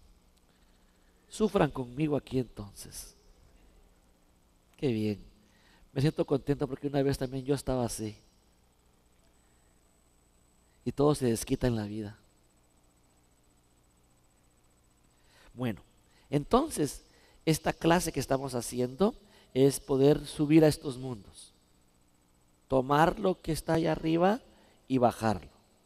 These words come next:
So, la semana pasada hablamos de una herramienta usando la estrella de David, ¿verdad? La Maguen, se dice Maguen,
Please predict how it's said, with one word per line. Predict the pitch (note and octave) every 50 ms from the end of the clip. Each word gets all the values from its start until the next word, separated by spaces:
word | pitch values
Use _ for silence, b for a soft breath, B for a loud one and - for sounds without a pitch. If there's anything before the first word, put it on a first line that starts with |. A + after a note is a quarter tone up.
| b b b b b b
So, | _ - C#3+
la | D3 C#3
semana | D#3 D3+ E3+ G3+ A3 A3
pasada | - - D#3+ - E3 D#3+ E3 E3 E3
hablamos | D3 C#3+ C#3+ C#3 C#3 D3 D3+ C#3
de | C3+
una | C#3 C#3+ C#3+
herramienta | C3+ C3 B2+ A#2 B2 B2 B2+ B2+ - - D3 D3 - _
usando | C3+ A#2 - C3 B2+ B2+ B2+ B2+ C#3+ D3+ E3+ F3+ b b b b b b b -
la | A#2+
estrella | A2+ - - - - B2+ B2+ B2+ B2+ B2 B2
de | A#2 A#2
David, | A2 A2 A2 B2+ C3+ C3 F#2+
¿verdad? | F2+ F#2 F#2 A#2 B2+ C3
La | B2+ A#2 A2+
Maguen, | A2 A#2 B2+ B2 A#2+ A#2+ A#2 C3+ D3+ E3 F3 F#3 G3 G#3
se | - C3+
dice | C3+ - D#3 C#3
Maguen, | A#2+ B2+ C3+ B2 B2+ A#2+ C3 D3 C#3 A#2+ G#2+